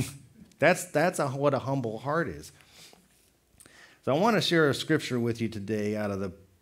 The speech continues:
first book of Chronicles. This is, uh, David. And David is coming to the end of his life, and this is a really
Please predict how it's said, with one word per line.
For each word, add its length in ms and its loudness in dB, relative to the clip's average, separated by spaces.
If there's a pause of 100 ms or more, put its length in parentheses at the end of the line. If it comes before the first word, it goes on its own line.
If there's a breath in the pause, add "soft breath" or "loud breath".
(180)
first 500 -2
book 240 2
of 200 -2
Chronicles. 880 -4
This 240 -6
is, 220 -8
uh, 200 -4 (160)
David. 500 -4 (2500 soft breath)
And 240 -4
David 480 2
is 220 0
coming 340 0
to 60 -4
the 120 -2
end 120 0
of 80 -2
his 140 0
life, 320 -2
and 120 -2
this 140 -2
is 140 -4
a 80 -2
really 640 -2